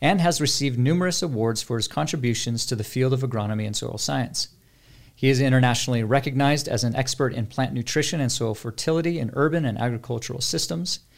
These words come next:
His research is focused on nutrient, soil, and water science as they impact society and the environment. He has authored over one hundred peer-reviewed publications, as well as hundreds of extension and research reports. Today, he's here to talk to us about his turfgrass research.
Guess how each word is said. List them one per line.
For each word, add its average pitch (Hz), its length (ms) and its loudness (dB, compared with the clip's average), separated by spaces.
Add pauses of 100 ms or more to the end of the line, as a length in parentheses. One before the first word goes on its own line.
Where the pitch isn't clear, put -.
(300)
His 127 180 2
research 175 500 2
is 131 120 -2
focused 131 400 0
on 117 160 0
nutrient, 180 460 -2
soil, 123 380 0
and 120 140 -2
water 143 240 0
science 113 480 -2 (240)
as 131 160 2
they 139 140 4
impact 185 400 0
society 117 500 0
and 113 140 0
the 120 60 0
environment. 123 600 -2 (440)
He 139 100 2
has 127 140 4
authored 135 360 4
over 131 240 2
one 135 240 0
hundred 135 380 -2
peer-reviewed 123 540 -2
publications, 165 760 -4 (280)
as 127 160 4
well 151 180 4
as 139 120 0
hundreds 185 380 -2
of 139 120 -2
extension 147 560 -2
and 123 120 0
research 120 400 -2
reports. - 500 -10 (520)
Today, 160 280 6
he's 156 220 0
here 131 200 -2
to 139 120 -6
talk 131 280 -6
to 143 160 -6
us 165 180 -4
about 123 380 -6
his 139 140 -6
turfgrass 147 500 -6
research. - 520 -8